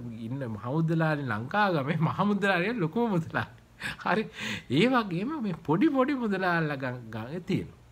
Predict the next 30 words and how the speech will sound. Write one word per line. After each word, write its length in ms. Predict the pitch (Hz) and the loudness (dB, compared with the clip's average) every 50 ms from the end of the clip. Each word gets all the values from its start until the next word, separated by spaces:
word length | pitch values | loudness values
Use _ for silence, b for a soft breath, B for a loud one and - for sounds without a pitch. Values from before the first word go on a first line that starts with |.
| - B B B B B B B - | -20 B B B B B B B 0
ඒගොල්ලෝ 520 | 139 170 233 285 311 370 349 311 285 254 | 2 4 4 4 4 4 4 4 4 2
කියනවා 420 | - 208 185 170 170 185 220 233 | 2 2 2 2 4 2 2 2
මේ 240 | 208 180 175 190 220 226 - B B B B B B - | 2 2 2 2 2 0 -2 B B B B B B -2
ඕගොල්ලෝ 440 | 127 139 175 190 202 208 202 220 226 | 0 2 2 4 4 4 4 4 4
මෙහෙම 280 | 214 170 170 196 202 | 2 2 2 4 2
දෙයක් 300 | 202 180 175 175 208 208 | 2 2 2 0 0 -2
කරන්න. 320 | - - 131 107 90 85 - - - - | -4 -4 -2 -2 -4 -6 -12 -18 -18 -6
මේ 160 | - 131 123 | -6 -4 0
පොඩි 220 | 151 151 156 185 | 2 2 2 2
මුදලාල්ලා 580 | 190 190 175 165 160 160 156 156 156 156 151 147 | 2 2 2 4 4 4 4 2 2 2 0 0
සේරම 360 | 147 139 131 135 143 151 151 | 0 -2 0 0 0 -2 -2
කතා 320 | 143 127 113 - 135 131 127 | -2 -4 -4 -2 -2 -2 0
කරලා 220 | 131 135 131 127 | 0 -2 -2 -2
මහා 200 | 120 117 113 117 | -2 -2 -2 -2
මුදලාලි 440 | 113 117 117 120 120 117 117 117 113 | -4 -4 -4 -2 -2 -2 -2 -4 -6
කියනවා, 360 | 113 - 113 110 107 139 151 | -6 -4 -4 -2 -2 -2 -2
ලියුමක් 440 | 127 117 117 123 127 123 120 - - | 0 0 -2 0 0 -2 -4 -2 -4
හරි 120 | 117 117 | -4 -4
මොකක් 320 | 113 110 107 107 104 104 - | -4 -4 -6 -6 -8 -6 -6
හරි 180 | 110 104 98 | -6 -4 -4
යවලා 280 | 95 98 107 113 117 117 | -4 -4 -4 -4 -4 -4
කියනවා 360 | 113 110 95 95 104 147 196 | -6 -8 -10 -6 -6 -6 -4
මේ 180 | 190 190 185 151 | -4 -4 -2 -2
ඕගොල්ලෝ 680 | 113 113 127 165 185 208 196 151 107 95 95 101 147 233 - B B B B B B B B B B B - | -2 -2 -2 -2 -2 -2 -2 -2 -2 -4 -6 -8 -8 -8 -10 B B B B B B B B B B B -8
මේ 220 | - 123 165 226 247 | -4 -2 0 0 0
රුපියලට 640 | 175 127 113 101 - 202 214 233 233 226 214 208 175 | 0 -2 -4 -6 -2 0 0 2 2 0 0 -2 -4
දෙන 280 | 143 123 123 143 151 123 95 107 - - - B B B B B B B B | -2 0 0 0 0 -2 -4 -8 -10 -14 -16 B B B B B B B B
මේ 180 | - 131 123 - | -10 -8 -8 -8
පොලි 340 | - - 143 160 208 254 277 285 285 262 | -2 0 2 4 6 6 6 6 6 4
අනුපාතිකය 800 | - - 170 220 240 226 - 214 202 196 190 165 175 170 160 220 | 2 2 2 2 2 4 2 2 2 2 2 0 0 -2 0 0